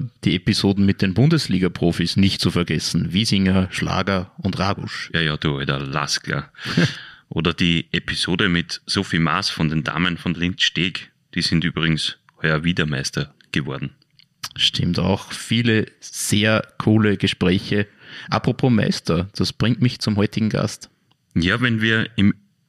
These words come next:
Speaker 2: österreichischen Fußball über einen Titelhamster sprechen, dann kann es sich eigentlich nur um Andreas Ulmer handeln. Der gebürtige Linzer hat am Sonntag seinen dreizehnten Meisterteller seiner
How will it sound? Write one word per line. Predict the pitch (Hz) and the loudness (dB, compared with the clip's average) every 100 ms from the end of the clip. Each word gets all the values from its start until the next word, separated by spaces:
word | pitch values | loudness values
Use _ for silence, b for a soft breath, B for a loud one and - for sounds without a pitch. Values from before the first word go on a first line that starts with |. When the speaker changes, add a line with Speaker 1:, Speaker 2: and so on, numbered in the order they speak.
| _ _ _ - | _ _ _ 0
Speaker 2:
österreichischen | 135 - 82 95 - 80 | 0 0 0 0 0 0
Fußball | - 113 - 82 | -2 -4 0 0
über | 80 78 | 2 2
einen | 78 78 80 | 0 0 -2
Titelhamster | - 127 - 85 76 73 - 76 73 | -2 -4 -2 -6 -4 -4 -2 -2 -2
sprechen, | - - - 82 - 87 92 _ | -6 -6 -6 -2 2 2 0 _
dann | 82 73 | -4 0
kann | 85 | 0
es | 82 - | 0 0
sich | - - - _ | -4 -6 -14 _
eigentlich | 73 82 85 78 85 | -2 0 0 0 0
nur | 82 64 | 2 2
um | 76 65 | 0 2
Andreas | 76 82 80 - - | 0 0 0 0 -2
Ulmer | 95 101 101 76 | 2 4 4 0
handeln. | 80 78 78 71 B B B B - | 0 0 -2 -4 B B B B -4
Der | 87 | -2
gebürtige | 82 107 107 90 | 0 -2 0 -2
Linzer | 85 107 143 - 113 B B B B B - | 0 0 2 0 0 B B B B B -6
hat | 107 123 | 0 0
am | |
Sonntag | 104 - 85 - 80 | 2 2 2 2 -2
seinen | - 85 82 | 0 2 2
dreizehnten | - 78 - 98 - 85 82 | 0 -2 -2 -2 4 6 6
Meisterteller | 80 107 98 - 90 87 82 | 4 0 -4 -2 0 0 0
seiner | 85 85 80 | 2 2 0